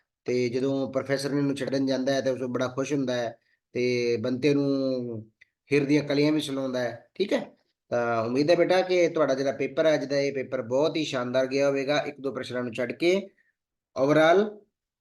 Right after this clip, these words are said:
ਬੇਟਾ ਦੇਖੋ, ਬਾਕੀ ਇਸ ਤਰ੍ਹਾਂ ਦਾ ਕੋਸ਼ਿਸ਼ ਹੁੰਦੀ ਹੈ ਹਰੇਕ ਅਧਿਆਪਕ ਦੀ, ਹਰੇਕ ਬੱਚੇ ਦੀ ਕਿ ਮੈਕਸਿਮਮ ਨੰਬਰ ਆਵੇ। ਤੁਸੀਂ ਬਹੁਤ ਵਧੀਆ ਪੇਪਰ ਕਰਕੇ ਆਏ, ਉਮੀਦ ਹੈ ਮੈਨੂੰ, ਤੇ ਮੈਂ ਕੋਸ਼ਿਸ਼ ਕੀਤੀ ਸੀ ਕਿ ਜਿਹੜਾ ਮੈਂ ਤੁਹਾਨੂੰ ਪੇਪਰ ਦੱਸਾਂ,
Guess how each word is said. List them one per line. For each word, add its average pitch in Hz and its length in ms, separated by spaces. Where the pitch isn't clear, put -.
ਬੇਟਾ 135 280
ਦੇਖੋ, 156 280
ਬਾਕੀ 156 360
ਇਸ 156 100
ਤਰ੍ਹਾਂ 160 180
ਦਾ 156 60
ਕੋਸ਼ਿਸ਼ 156 400
ਹੁੰਦੀ 147 280
ਹੈ 180 320
ਹਰੇਕ 147 220
ਅਧਿਆਪਕ 135 360
ਦੀ, 147 260
ਹਰੇਕ 135 200
ਬੱਚੇ 123 260
ਦੀ 131 120
ਕਿ 131 120
ਮੈਕਸਿਮਮ 127 540
ਨੰਬਰ 127 220
ਆਵੇ। 147 420
ਤੁਸੀਂ 135 320
ਬਹੁਤ 151 320
ਵਧੀਆ 151 280
ਪੇਪਰ 135 260
ਕਰਕੇ 131 260
ਆਏ, 139 60
ਉਮੀਦ 131 340
ਹੈ 147 80
ਮੈਨੂੰ, 147 320
ਤੇ 147 120
ਮੈਂ 131 280
ਕੋਸ਼ਿਸ਼ 147 340
ਕੀਤੀ 156 280
ਸੀ 151 140
ਕਿ 156 120
ਜਿਹੜਾ 143 340
ਮੈਂ 139 260
ਤੁਹਾਨੂੰ 135 200
ਪੇਪਰ 127 240
ਦੱਸਾਂ, 151 420